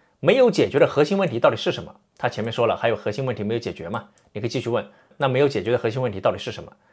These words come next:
他会告诉你是以下五个阿拉伯国家入侵了以色列，然后为什么要打这场仗，以及没有解决的核心问题，主要包括边界定义、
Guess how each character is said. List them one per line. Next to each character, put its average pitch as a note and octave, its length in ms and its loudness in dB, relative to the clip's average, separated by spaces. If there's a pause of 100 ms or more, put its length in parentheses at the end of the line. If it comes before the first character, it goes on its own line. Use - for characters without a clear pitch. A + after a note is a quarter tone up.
(120)
他 C#3 100 4
会 C3+ 60 6
告 D3 100 8
诉 B2 100 2
你 G#2 200 -4
是 - 100 -8
以 A#2+ 180 -6
下 D3+ 200 6
五 A2 120 -2
个 B2+ 140 4
阿 B2 80 4
拉 B2+ 80 6
伯 G#2 140 0
国 A2+ 80 -2
家 A2 120 0
入 C3+ 160 -2
侵 A#2 160 -6
了 A2+ 60 -4
以 G2 80 -6
色 G2+ 140 -4
列， A2+ 200 -2 (120)
然 G#2 120 -2
后 B2 100 4
为 D3+ 180 4
什 A2+ 80 -6
么 G2+ 40 0
要 C3+ 60 2
打 F#2+ 140 -10
这 - 100 -18
场 F2+ 160 -10
仗， A2 300 2 (280)
以 G#2+ 140 -6
及 C3+ 160 2
没 B2+ 160 0
有 D3 140 4
解 A2 160 -2
决 G#2 100 -2
的 B2+ 80 4
核 G#2+ 160 -2
心 D3 160 -4
问 C3 140 -2
题， G2 300 -8
主 - 100 -8
要 F#2 80 -4
包 A2 160 2
括 A#2 100 0
边 D3 240 0
界 C#3 160 0
定 C#3 160 -4
义、 B2+ 300 -8